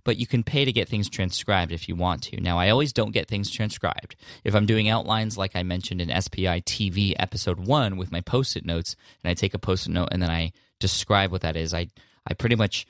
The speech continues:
say what's in my head to get whatever is in my brain about that particular topic, that one small thing about my book, that one particular section. I cor-, I sort of brain dump it into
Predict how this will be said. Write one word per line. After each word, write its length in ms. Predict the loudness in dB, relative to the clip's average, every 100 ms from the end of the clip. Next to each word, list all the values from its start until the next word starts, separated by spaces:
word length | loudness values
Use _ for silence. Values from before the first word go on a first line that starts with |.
| _
say 420 | -6 0 4 4
what's 260 | 2 -2 0
in 140 | 2
my 140 | 2 2
head 340 | 2 2 0
to 100 | -6
get 280 | -2 -2 -2
whatever 720 | -6 -2 -2 0 -2 -2 -4 -4
is 160 | -6
in 160 | -4 -2
my 140 | 0
brain 300 | 0 0 0
about 220 | 2 0 0
that 160 | -4
particular 420 | -6 -8 -4 -4
topic, 420 | -4 -2 0 -2 -2
that 180 | -2
one 480 | 0 0 2 2 0 -4 _ -8
small 440 | -2 2 2 2
thing 340 | 0 -2 -2 -2
about 380 | 2 2 2
my 140 | -2 -6
book, 320 | -2 -4 -4 -8
that 200 | -6 -2
one 240 | 0 0
particular 420 | -2 -8 -6 -4
section. 520 | 0 0 0 -4 -8 -8 _ -18 -6
I 80 | -4
cor-, 260 | 0 -2 -2
I 40 |
sort 180 | -4 -2
of 120 | -4
brain 320 | 0 2 2
dump 220 | 2 0 -2
it 120 | -2
into 480 | -4 -4 0 0 0